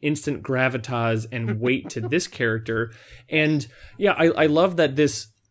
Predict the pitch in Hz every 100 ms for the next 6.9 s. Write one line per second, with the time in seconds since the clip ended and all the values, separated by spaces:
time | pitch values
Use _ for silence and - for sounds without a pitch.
0 | _ _ _ _ _ _ _ - 165 147
1 | 151 147 131 139 - - - 160 151 196
2 | 190 147 147 - 165 170 160 139 147 127
3 | - - _ - 151 143 - 131 113 131
4 | 190 - 143 135 127 117 110 113 113 110
5 | 104 73 65 _ _ - - 151 139 143
6 | - 143 - 180 165 156 - -